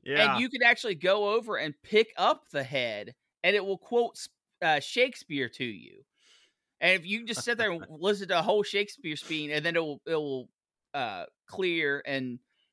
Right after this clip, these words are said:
Speaker 2: come back to, you know, you can continue your game. But then there's the major sanity effects.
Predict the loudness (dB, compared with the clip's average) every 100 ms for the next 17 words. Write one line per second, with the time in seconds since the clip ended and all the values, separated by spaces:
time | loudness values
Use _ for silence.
0 | _ -2 0 4 4 2 -2 -14 -4 0
1 | 0 0 -4 -8 -16 _ -16 -12 -10 -10
2 | -8 -8 -8 -12 -18 _ _ -20 -20 -20
3 | -20 -20 _ _ _ -2 -2 4 4 4
4 | -2 2 2 2 -4 -6 -6 -4 -2 -2
5 | -4 -4 -6 -4 -4 -4 -10 -16 -16 -16
6 | -16 _ -20 -20